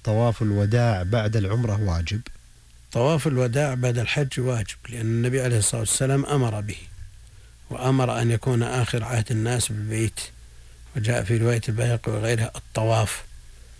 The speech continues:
Speaker 2: واعتمر النبي عليه الصلاة والسلام أكثر من مرة، أربع عمر، ولم ي-، ولم ي-، يحفظ عنه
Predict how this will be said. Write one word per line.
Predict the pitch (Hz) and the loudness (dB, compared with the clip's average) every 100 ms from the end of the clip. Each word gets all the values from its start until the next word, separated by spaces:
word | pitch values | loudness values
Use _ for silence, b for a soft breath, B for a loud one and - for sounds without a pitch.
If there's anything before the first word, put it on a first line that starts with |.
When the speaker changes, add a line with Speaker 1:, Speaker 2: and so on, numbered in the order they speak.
| B B B B - - | B B B B -8 0
Speaker 2:
واعتمر | 127 131 - 127 185 170 143 | 2 2 2 0 2 2 2
النبي | 127 127 131 143 | 4 4 4 2
عليه | 123 127 117 | 2 2 2
الصلاة | - 123 123 110 | 0 0 -2 -2
والسلام | 120 - 135 127 135 127 120 - - - - - - - - - - | -4 -4 -2 0 0 -2 -4 -10 -20 -20 -20 -20 -20 -20 -20 -14 -6
أكثر | 165 - 131 | -4 0 0
من | 117 | 2
مرة، | 104 98 104 107 - - - - | 2 0 -2 -6 -12 -16 -20 -6
أربع | 135 123 101 | 0 0 0
عمر، | 104 123 107 113 - - - - - - - - - | 0 0 0 -2 -8 -20 -20 -20 -20 -20 -20 -18 -4
ولم | 143 135 135 135 | 0 2 4 2
ي-، | 131 | 2
ولم | 131 131 135 127 120 | 0 2 4 2 0
ي-، | 113 104 | -2 -2
يحفظ | 143 123 - 117 104 | -2 -2 -2 -2 0
عنه | 131 120 110 | 0 0 0